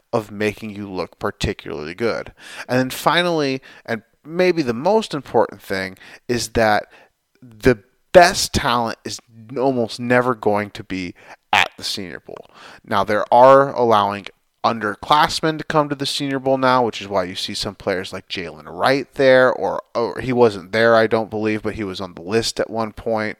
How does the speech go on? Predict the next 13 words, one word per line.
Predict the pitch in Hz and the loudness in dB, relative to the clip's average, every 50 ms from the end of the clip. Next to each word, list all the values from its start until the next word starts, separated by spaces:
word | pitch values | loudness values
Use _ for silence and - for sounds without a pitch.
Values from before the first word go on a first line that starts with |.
| - - | -8 -6
as | 92 98 95 | -6 -6 -6
being | - 95 87 82 85 | -8 -10 -10 -8 -8
allowed | 85 82 92 101 107 107 107 104 | -6 0 4 4 6 4 4 0
to | - 113 | -6 -10
be | 101 113 104 107 | -6 -4 -4 -4
there. | 95 107 104 104 104 101 - - - - - - - - - | -2 0 0 0 0 -2 -4 -10 -20 -20 -20 -20 -18 -14 -6
Uh, | - 98 101 98 92 90 - - | -2 2 2 2 2 2 -2 -4
and, | - 117 110 107 104 104 101 - _ - - - _ _ _ - | -2 -2 0 0 -2 -6 -8 -14 _ -20 -20 -20 _ _ _ -16
you | 85 110 101 87 98 120 | -12 -10 -10 -10 -10 -10
know, | 113 101 92 85 - - | -8 -6 -8 -8 -8 -10
you | - 135 123 | -10 -8 -6
see | - - - 202 202 | -4 -2 -2 -2 0
that | 185 156 147 131 127 127 104 - | 4 6 8 8 8 6 2 -2